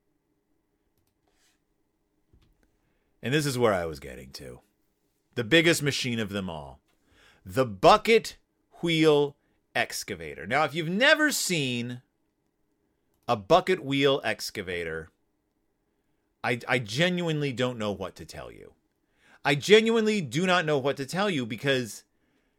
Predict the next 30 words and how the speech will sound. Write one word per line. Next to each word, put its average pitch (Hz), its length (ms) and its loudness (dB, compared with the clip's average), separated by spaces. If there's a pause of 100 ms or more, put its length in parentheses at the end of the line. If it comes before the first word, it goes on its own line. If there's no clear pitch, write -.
(360)
the 147 160 2
picture 254 540 2
in 196 200 0
the 180 80 2
Berenstain 165 640 0
Bears 120 380 2
book 98 340 -6 (400)
is 143 160 2
amazing. 165 720 2
Mike 170 320 0
does 208 180 6
a 185 60 4
great 160 380 2
job 160 380 4
drawing 139 640 0 (1200)
the 127 120 -2
bucket 156 340 4
wheel 135 280 2
excavator 110 680 -6
and 123 160 -8
giving 202 240 2
something 196 420 0
of 156 80 2
a 143 80 -2
sense 131 300 -6
of 98 100 -14
scale. 80 540 -10 (840)
A 117 60 -6
little 123 300 -2
bit. 71 260 -12